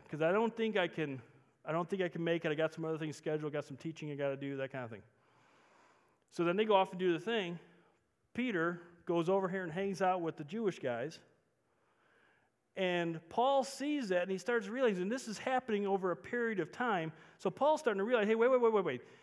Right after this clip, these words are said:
You don't have something else to do. You don't want to hang out with the Gentiles." And not only that, but Peter, because of his authority, the other Jews were doing the same thing. And they were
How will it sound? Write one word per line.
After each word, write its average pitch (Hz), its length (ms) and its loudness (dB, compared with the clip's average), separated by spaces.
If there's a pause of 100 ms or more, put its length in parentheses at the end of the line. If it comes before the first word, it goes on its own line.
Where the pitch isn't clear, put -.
(340)
You 240 120 2
don't 349 160 6
have 220 160 6
something 175 320 0
else 165 160 0
to 160 60 -12
do. 220 160 2
You 262 200 4
don't 285 140 6
want 196 140 4
to 190 40 0
hang 208 120 2
out 240 100 2
with 240 80 -4
the 233 60 -8
Gentiles." 160 600 -2 (600)
And 190 80 -2
not 262 160 6
only 233 140 4
that, 269 200 4
but 190 180 -2
Peter, 226 560 2
because 247 280 0
of 214 80 0
his 202 160 2
authority, 196 580 0 (400)
the 202 140 0
other 294 260 4
Jews 214 340 -2
were 220 60 -4
doing 247 220 -2
the 240 40 -4
same 254 280 -6
thing. 220 360 -10 (600)
And 151 100 -2
they 202 80 4
were 208 260 2